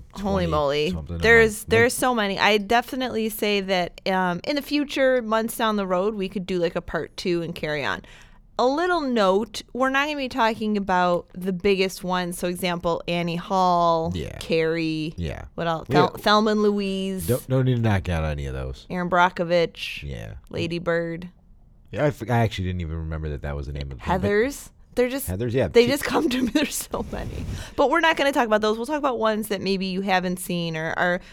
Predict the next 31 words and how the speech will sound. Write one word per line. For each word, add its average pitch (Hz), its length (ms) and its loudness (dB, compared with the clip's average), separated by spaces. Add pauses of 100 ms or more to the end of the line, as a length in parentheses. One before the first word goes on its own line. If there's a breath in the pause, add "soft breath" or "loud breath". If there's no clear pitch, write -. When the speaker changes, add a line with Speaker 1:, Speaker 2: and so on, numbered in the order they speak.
(120 loud breath)
Speaker 1:
maybe 539 200 4
a 240 80 8
little, 196 680 2 (300)
a 226 60 -2
little 277 280 4
lesser 269 320 2
known, 262 300 -2
or 240 200 -2
we 262 120 -4
just 277 160 -8
like 311 220 0
them 165 140 -4
more. 160 380 -4 (100)
Speaker 2:
Yeah, 226 320 0
Speaker 1:
There. 226 340 0
Speaker 2:
well, 180 100 -10
Speaker 1:
<laughs> 240 140 -2
That's - 260 -2
just - 320 -2
Speaker 2:
yeah, 170 80 0
Speaker 1:
our 131 60 0
Speaker 2:
they're 113 180 -2
Speaker 1:
plan. 185 120 2
Speaker 2:
just - 160 -4
better 104 240 0
movies, 110 340 -6
possibly, 65 440 -8
too. - 160 -6
That's 73 180 -4
always 69 220 -4
possible. 65 460 -10